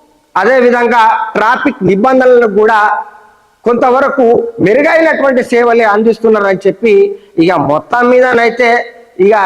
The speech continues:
సిపి గారు ఇక సీతక్కతో కలిసి మరి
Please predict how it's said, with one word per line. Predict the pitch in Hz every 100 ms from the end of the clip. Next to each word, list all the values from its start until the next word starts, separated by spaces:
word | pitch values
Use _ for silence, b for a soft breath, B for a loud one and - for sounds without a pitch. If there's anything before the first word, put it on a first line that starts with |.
| 175
సిపి | - 226 269 269 254
గారు | 240 233 220 - - -
ఇక | 196 185
సీతక్కతో | 214 247 277 - 240 240 220
కలిసి | 220 - 233 220 - _ _ -
మరి | 202